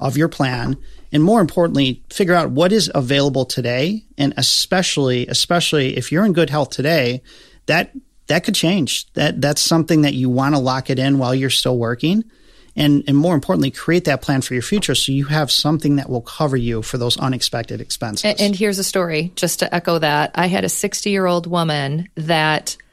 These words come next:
Speaker 2: actually bought a long-term care policy, I wanna say three months before she had a stroke. Now, she had
Speaker 1: Wow.
Speaker 2: no idea she was gonna have a stroke, clearly. Three months before she bought a long-term care policy. Now, here's what changed. This is significant.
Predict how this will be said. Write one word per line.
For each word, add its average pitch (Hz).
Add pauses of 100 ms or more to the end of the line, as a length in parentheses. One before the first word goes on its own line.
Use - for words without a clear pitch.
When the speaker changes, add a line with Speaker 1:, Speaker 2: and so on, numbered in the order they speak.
(200)
Speaker 2:
actually 185
bought 175
a 175
long-term 170
care 165
policy, 165
I 277
wanna 202
say 190
three 196
months 247
before 220
she 208
had 190
a 196
stroke. 196 (600)
Now, 233
she 277
had 175
Speaker 1:
Wow. 185
Speaker 2:
no 320
idea 214
she -
was 160
gonna 147
have 147
a -
stroke, -
clearly. - (760)
Three 247
months 226
before 185
she 170
bought 165
a -
long-term 147
care -
policy. -
Now, 165
here's 240
what -
changed. -
This 190
is 180
significant. 160